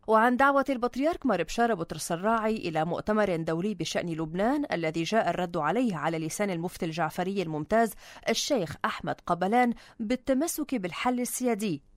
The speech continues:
كما يسميه والذي يمر بالمجلس النيابي لا غير، أوضح دكتور جعجع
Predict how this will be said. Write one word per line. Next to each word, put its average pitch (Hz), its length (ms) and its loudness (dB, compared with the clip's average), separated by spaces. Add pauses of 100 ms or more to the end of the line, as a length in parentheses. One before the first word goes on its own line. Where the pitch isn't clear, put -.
كما 160 200 -2
يسميه 202 500 0 (320)
والذي 285 360 4
يمر 349 300 2
بالمجلس 208 580 0
النيابي 233 420 2
لا 269 140 4
غير، 160 300 -2 (420)
أوضح 160 320 -2
دكتور 208 300 -2
جعجع 240 460 4